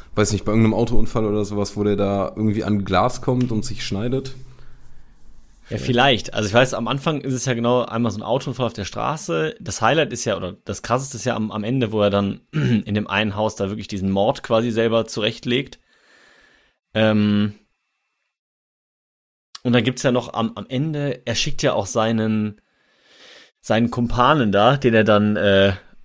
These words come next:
Speaker 2: angestellt hat, den schickt er am Ende noch da in diese Tankstelle und sorgt sogar dafür, dass der dann quasi stirbt.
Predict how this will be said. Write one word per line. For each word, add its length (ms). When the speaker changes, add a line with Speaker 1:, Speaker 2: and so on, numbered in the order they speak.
Speaker 2:
angestellt 540
hat, 160
den 80
schickt 220
er 100
am 80
Ende 160
noch 120
da 180
in 80
diese 220
Tankstelle 680
und 640
sorgt 440
sogar 180
dafür, 320
dass 120
der 120
dann 80
quasi 280
stirbt. 680